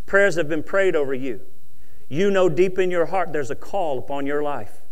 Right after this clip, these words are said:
You know that you've been set apart for the work of God. And you're not living it. For whatever reasons, you're not living it. And that's exactly where these, these disciples were. They said, "We're done. <laughs>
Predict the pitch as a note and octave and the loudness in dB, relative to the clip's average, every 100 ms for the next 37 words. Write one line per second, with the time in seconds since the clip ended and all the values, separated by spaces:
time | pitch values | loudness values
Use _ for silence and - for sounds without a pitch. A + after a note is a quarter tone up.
0 | - - - D3 G3 F#3 G3 E3 E3+ D#3 | -2 -2 -2 0 2 4 4 2 2 0
1 | E3 D3 - E3+ C#3+ - F3 D3+ C#3 - | 0 0 0 0 0 0 0 0 0 0
2 | C#3+ C3 C3 D#3 D3+ A#2 C3 D#3 A#2+ G2 | 0 2 2 2 0 0 0 0 -2 -2
3 | - - - - - - - - - - | -2 -2 -2 -2 -2 -2 -2 -2 -2 -2
4 | - - B2+ D3+ F3+ F#3 D3+ E3 D#3+ C3+ | -2 -2 0 0 2 0 0 0 0 0
5 | A#2+ - - - - - - - - - | -2 -2 -2 -2 -2 -2 -2 -2 -2 -2
6 | - - - F#3+ A#3+ C#4 C4+ A3+ A#3 G3+ | -2 0 4 6 6 6 4 2 2 0
7 | F3 D#3 - - - - - D3+ F3 F#3 | -2 -2 -2 -2 -2 -2 -2 0 0 0
8 | F3 E3+ F3+ E3 D#3 - - - - - | 0 0 0 0 -2 -2 -2 -2 -2 -2
9 | - - - D3+ F3 F#3 F#3 D3+ C3 F#3+ | -2 -2 -2 0 4 4 4 0 2 2
10 | G3 F3+ E3 F3 D#3+ E3 - - - D#3 | 2 0 2 2 2 0 0 -2 -2 0
11 | D#3+ C3 C#3+ - E3 D#3+ D#3+ C3 C#3 D#3 | 0 0 -2 -2 -2 -2 -2 -2 0 2
12 | C#3+ C#3 C3 D3 C3+ D3+ C#3+ D3 C#3 A#2 | 2 0 0 0 2 2 2 2 0 -2
13 | - - - E3 | -2 -2 -2 -2